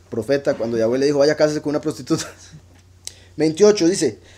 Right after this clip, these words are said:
"Convoquen a todos los ancianos de sus tribus y a sus oficiales, y les diré estas palabras.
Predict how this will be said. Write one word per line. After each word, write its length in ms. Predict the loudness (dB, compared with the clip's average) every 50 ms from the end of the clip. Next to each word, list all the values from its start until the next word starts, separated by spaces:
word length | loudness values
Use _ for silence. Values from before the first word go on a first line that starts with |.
| -20 -20 -20 -20 -20 -20 -20 _ _ _ _ _ _ _ _ -20 -20 -20 -20 -20 -20 _ -20 -20 -20 -20 _ _ _ _ -20 -6 2
"Convoquen 920 | 4 4 4 4 6 8 10 8 8 8 0 0 2 2 2 0 0 0
a 160 | 2 0 0 2
todos 320 | 4 6 8 8 8 8
los 220 | 8 8 6 8
ancianos 640 | 4 4 4 0 2 4 4 6 6 4 2 0 0
de 100 | -2 -4
sus 240 | -4 -4 -8 -8 -6
tribus 560 | -4 -2 0 0 0 0 -2 -2 -4 -8 -8 -2
y 80 | 0 0
a 40 | 0
sus 240 | 0 -2 -4 -2 -2
oficiales, 840 | -2 -2 -2 -4 2 4 6 6 6 6 4 -2 -8 -14 -16 -18 _ _ _ _ _ _ _ _ _ _ _ _ _ _ _ _ -20 -20 -20 -20 _ _ _ -12 -4
y 120 | -2 0 2
les 180 | 2 2 2
diré 220 | 2 2 4 4 4
estas 320 | 4 4 4 4 4 4
palabras. 720 | 4 4 6 6 8 8 6 6 4 2 -2 -6 -14 -20